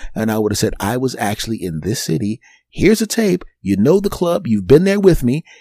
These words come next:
Here's a, f-, a tape of the club. You knew what the new jokes, what I was gonna be doing were, which means you know that these are not the same jokes that I did the night you were there, which means I can show you the tape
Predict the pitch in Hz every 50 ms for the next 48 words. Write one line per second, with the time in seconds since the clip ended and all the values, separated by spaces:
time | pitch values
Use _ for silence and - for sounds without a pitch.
0 | _ _ - - 196 247 240 214 208 - - - - - 165 - 196 180 175 -
1 | 170 175 - - 135 120 123 131 - - _ - 107 113 110 113 151 214 220 -
2 | - 190 180 202 208 180 170 185 185 180 - - 175 165 165 160 165 170 165 170
3 | 175 180 196 180 185 160 147 131 123 117 104 98 113 - _ - - - - -
4 | 117 - 139 131 123 - 117 113 120 147 180 185 180 165 147 - - 131 123 135
5 | 127 107 - 123 120 - 123 - - 151 170 208 208 160 156 156 147 - 143 123
6 | 120 117 127 131 110 - 104 104 104 104 95 113 165 226 226 185 139 113 104 104
7 | 110 113 - - - - 113 - - 117 110 101 92 87 - - 85 - - -
8 | 156 180 196 185 208 208 - - 214 175 160 170